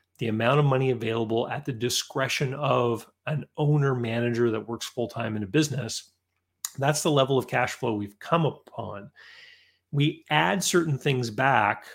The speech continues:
and then a buyer is supposed to use that cash flow number and then use that as the basis for the things they need to pay for. And the, out of that S D E number, you need to bring home a salary to support yourself, because remember, you're working full-time to earn it.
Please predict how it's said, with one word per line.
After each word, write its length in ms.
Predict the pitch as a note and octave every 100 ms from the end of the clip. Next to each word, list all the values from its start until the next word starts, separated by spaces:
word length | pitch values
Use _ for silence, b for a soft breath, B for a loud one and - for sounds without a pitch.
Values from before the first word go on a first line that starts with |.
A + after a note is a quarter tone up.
| - _ _ _ _ _ _ _ _ D3
and 140 | C3
then 160 | C3 B2+
a 140 | G#2+ G#2+
buyer 400 | C3+ C3+ D#3+ C#3+
is 80 | B2+
supposed 240 | - B2+ -
to 80 | A#2
use 360 | A#2+ D3+ C#3+
that 240 | A#2+ A#2 -
cash 300 | B2 B2 -
flow 180 | D3
number 420 | C#3+ C#3 D3 D#3+ E3
and 260 | D3+ C#3
then 280 | B2+ B2 A#2+
use 340 | A#2 C#3 D3
that 240 | B2 A#2 A2+
as 140 | A2+
the 80 | A2+
basis 360 | A#2+ A#2 - -
for 160 | -
the 80 | G#2+
things 300 | - A#2+ A2
they 180 | B2 B2+
need 220 | B2 A#2
to 60 | A2+
pay 240 | B2 B2
for. 360 | - A2 G#2 - _ _ _ _
And 160 | C3+ B2
the, 240 | A#2+ - -
out 140 | C#3+
of 80 | D#3
that 200 | A#2+ -
S 180 | C#3 -
D 120 | C3+ C#3+ C3+
E 20 |
number, 260 | B2 A#2 A2+
you 120 | A2+
need 200 | A#2+ A#2+
to 180 | A2+ G2 B2+ -
bring 160 | - C3
home 140 | C#3
a 60 | A2+
salary 440 | - A#2+ A#2 A#2
to 60 | A2
support 380 | - - C#3 B2+
yourself, 420 | A#2 A2+ G#2+ -
because 160 | A#2+ A2
remember, 260 | A2 A2
you're 140 | G#2 G#2
working 260 | A2 A#2+
full-time 540 | - G#2+ - A2+ G2 -
to 120 | -
earn 200 | B2 B2+
it. 260 | G2 -